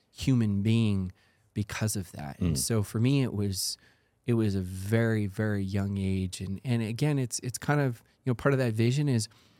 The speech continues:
Speaker 1: learning what your talents are.
Speaker 2: Right.
Speaker 1: Right? And that's, and once you learn those talents, you focus on 'em. And so even this last year, I wrote down one word on the board.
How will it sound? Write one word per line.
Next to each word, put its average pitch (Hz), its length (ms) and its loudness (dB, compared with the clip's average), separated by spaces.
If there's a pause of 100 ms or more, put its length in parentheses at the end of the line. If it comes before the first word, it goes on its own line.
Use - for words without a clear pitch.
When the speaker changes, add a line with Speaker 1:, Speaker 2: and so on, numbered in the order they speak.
(100)
Speaker 1:
learning 156 340 4
what 147 120 0
your 110 80 0
talents 143 500 -2
are. - 220 -8 (120)
Speaker 2:
Right. 73 260 -4 (240)
Speaker 1:
Right? 123 340 4 (100)
And 117 180 4
that's, - 460 -2
and 120 220 2
once 135 240 2
you 131 100 0
learn 120 240 2
those 113 260 0
talents, 117 600 -2
you 101 80 -4
focus 135 340 0
on 98 140 -2
'em. 98 100 0
And 98 140 -2
so 113 220 0
even 120 220 0
this 117 220 0
last 110 320 0
year, 120 180 2
I 110 60 0
wrote 104 260 0
down 104 340 0 (580)
one 120 220 4
word 117 180 0
on 113 100 0
the 110 80 0
board. 98 300 -4